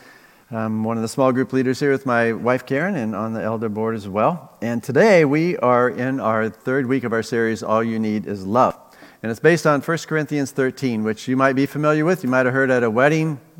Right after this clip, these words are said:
"Love is patient, love is kind," and all those things that they charge with a couple at a wedding. Um, but Ed started our series off,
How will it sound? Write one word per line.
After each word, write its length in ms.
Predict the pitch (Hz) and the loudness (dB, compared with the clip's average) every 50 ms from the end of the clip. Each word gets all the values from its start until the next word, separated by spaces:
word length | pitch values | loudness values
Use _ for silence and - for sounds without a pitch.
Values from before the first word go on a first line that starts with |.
| - | -10
"Love 160 | 113 110 123 123 | -4 -4 -4 -4
is 100 | 113 - | -4 -4
patient, 380 | - 139 135 - - 131 - | -4 -4 -4 -4 -6 -8 -4
love 140 | 117 123 123 | -2 -2 -2
is 120 | 127 117 | -2 -4
kind," 340 | - 131 123 127 131 131 120 | -2 -2 -2 0 0 -2 -2
and 160 | 110 113 107 - _ _ - - - _ _ | -2 -4 -4 -8 _ _ -20 -20 -20 _ _
all 120 | 113 113 | -2 0
those 180 | 123 123 113 - | 0 0 0 -2
things 220 | - 117 117 107 | -6 -6 -6 -6
that 120 | 110 110 107 | -6 -6 -6
they 120 | 117 110 | -6 -6
charge 340 | 104 - 127 120 120 110 113 | -4 -2 0 0 0 0 -2
with 100 | 113 92 110 | -4 -6 -6
a 40 | 107 | -4
couple 380 | - 131 120 - - 117 110 | -4 -4 -4 -2 -2 -2 0
at 140 | 110 107 107 | 0 0 0
a 60 | 107 107 | 2 2
wedding. 360 | 123 135 131 120 107 101 98 - - - - - - - - - - - - - _ - | 4 4 4 2 0 -4 -8 -12 -20 -20 -20 -20 -20 -20 -20 -20 -20 -20 -20 -18 _ -2
Um, 340 | 120 123 120 113 113 113 104 | 0 0 2 0 -2 -4 0
but 160 | - 135 - | 0 0 2
Ed 220 | - 170 220 214 175 | 4 4 4 4 2
started 400 | - - 175 160 156 151 143 139 | 2 2 4 4 4 4 2 2
our 140 | 131 131 127 | 2 2 0
series 420 | - - 151 147 147 139 117 101 | 0 0 0 2 2 2 0 2
off, 400 | 127 123 117 113 107 - - - | 4 4 4 4 2 -4 -12 -20